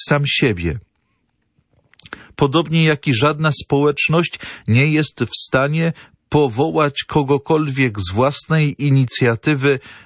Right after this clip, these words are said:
do pełnienia tego zadania. Jezus przekazał zatem swoją misję apostołom, powierzając im swój własny mandat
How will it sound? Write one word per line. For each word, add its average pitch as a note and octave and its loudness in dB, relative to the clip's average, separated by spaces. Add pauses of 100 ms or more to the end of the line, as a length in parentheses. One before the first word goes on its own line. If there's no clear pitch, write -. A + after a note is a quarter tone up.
do C#3 0
pełnienia A#2+ 0 (240)
tego G2 -2 (340)
zadania. F2 -2 (2500)
Jezus C#3 2 (1600)
przekazał D#3 0
zatem D3 0 (140)
swoją D3 0
misję C#3 0
apostołom, A2+ -2 (1500)
powierzając B2+ 0
im D3 4 (100)
swój A#2+ 0
własny B2 0
mandat G#2+ 0